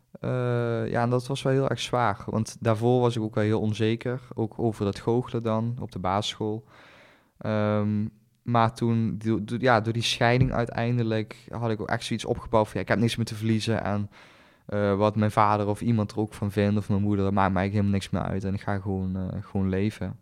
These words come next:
Dus het heeft me wel geholpen van de ene kant. En ook wel een stukje verantwoordelijkheid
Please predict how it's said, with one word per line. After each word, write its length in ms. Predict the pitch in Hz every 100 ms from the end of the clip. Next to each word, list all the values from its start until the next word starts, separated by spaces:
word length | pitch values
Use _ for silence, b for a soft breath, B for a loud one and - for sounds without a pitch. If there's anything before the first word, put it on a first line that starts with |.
| b b b b b -
Dus 180 | 104 -
het 100 | 117
heeft 220 | 110 -
me 80 | 107
wel 300 | 104 107 107
geholpen 520 | 120 113 107 120 120
van 100 | 110
de 60 | 95
ene 160 | 101
kant. 360 | - 90 87 -
En 160 | 101
ook 100 | 98
wel 100 | 104
een 60 | 101
stukje 440 | - - 107 -
verantwoordelijkheid 1040 | 104 104 107 110 113 117 110 98 95 -